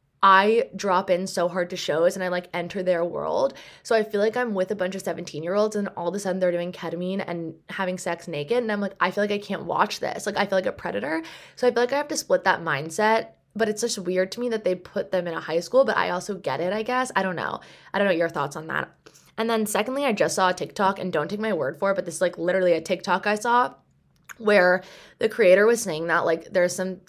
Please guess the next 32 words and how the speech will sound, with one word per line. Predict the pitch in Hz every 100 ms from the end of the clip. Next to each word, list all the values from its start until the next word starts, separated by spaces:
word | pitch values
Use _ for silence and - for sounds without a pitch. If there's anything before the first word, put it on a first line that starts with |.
| _
allegations | 175 175 180 160 160 180 180
that | 175 175
the | 175
woman | 170 170 170
who | 151 185
played | - 175 165 147
Kat | - - 151 156 220 - - - -
and | 202
then | 196 196 -
Sydney | - 175 185
Sweeney | 180 160 160 170 190
were | - 185
uncomfortable | 180 180 165 - 190 196 202 202
a |
few | 214 220 208
times, | 208 196 196 196
like, | 180 165 - _
with | 196 190 180 -
the | 180 185 175 170
ways | 170 175 165 175 175
that | - -
their | 185
characters' | 175 175 165 170
plot | - 165 147
lines | 185 185
were | 214
going | 220 220 208
and |
then | 180
also | 147 170 180
the | 175
nudity. | 170 160 180 254 302 311